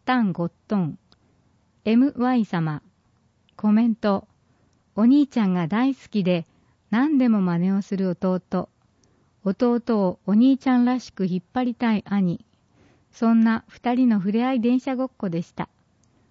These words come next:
目的地までの道のりも遊びに変えてしまう楽しそうな一瞬です。青空の下で電車ごっこをしている二人の写真が載っています。優秀賞。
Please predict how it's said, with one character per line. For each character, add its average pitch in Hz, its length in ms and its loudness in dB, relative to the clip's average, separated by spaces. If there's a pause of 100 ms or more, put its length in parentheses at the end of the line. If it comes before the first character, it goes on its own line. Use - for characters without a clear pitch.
(120)
目 208 260 -2
的 277 220 -8
地 247 160 0
ま 220 140 2
で 190 120 0
の 175 260 0
道 185 180 0
の 202 260 0
り 196 120 -2
も 190 240 -2 (340)
遊 214 220 -2
び 220 140 2
に 214 200 4
変 208 160 0
え 202 40 -2
て 214 140 -4
し - 160 -4
ま 196 160 2
う 185 80 -4
楽 196 300 -2
し - 40 -10
そ 277 180 -6
う 262 80 2
な 208 260 2
一 170 160 -8
瞬 180 360 -2
で 165 160 -2
す。 - 220 -16 (880)
青 247 220 0
空 302 260 2
の 226 120 4
下 190 280 0
で 170 280 0
電 196 180 0
車 233 160 -4
ご 247 140 -2
っ 233 100 -8
こ 208 120 -4
を 196 100 0
し - 80 -10
て 208 140 -4
い 185 180 0
る 180 180 -2 (260)
二 196 260 -4
人 220 120 4
の 196 100 2
写 175 160 -6
真 208 240 0
が 202 120 2
載 185 120 0
っ - 20 -4
て - 200 -6
い 170 120 0
ま 165 140 -2
す。 - 200 -20 (1120)
優 285 200 -2
秀 285 260 -4
賞。 170 440 -4